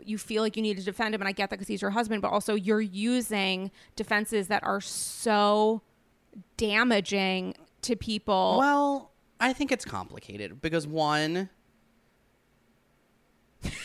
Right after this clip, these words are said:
Speaker 2: there's a version where it, it didn't happen, and two, I think it starts to be like, where do we draw the line?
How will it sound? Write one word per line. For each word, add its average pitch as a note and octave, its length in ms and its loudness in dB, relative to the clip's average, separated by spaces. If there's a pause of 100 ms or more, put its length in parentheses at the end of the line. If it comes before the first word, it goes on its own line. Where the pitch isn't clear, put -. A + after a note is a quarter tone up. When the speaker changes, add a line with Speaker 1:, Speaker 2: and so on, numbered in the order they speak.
(300)
Speaker 2:
there's F3+ 200 4
a F#3 80 4
version F3 440 2
where C3+ 420 2 (140)
it, A#2 200 -10
it C#3 160 -4
didn't A2+ 240 -2
happen, A2 560 -8 (320)
and C#3+ 180 0
two, C3 680 0 (200)
I B2 80 -4
think C3+ 220 -6
it B2+ 200 -10
starts B2+ 300 -4
to - 80 -12
be B2 160 -6
like, A#2 220 -4 (300)
where C3 260 0
do B2 60 -2
we B2 100 -2
draw G#2+ 240 -2
the G#2 120 -8
line? G2 280 -6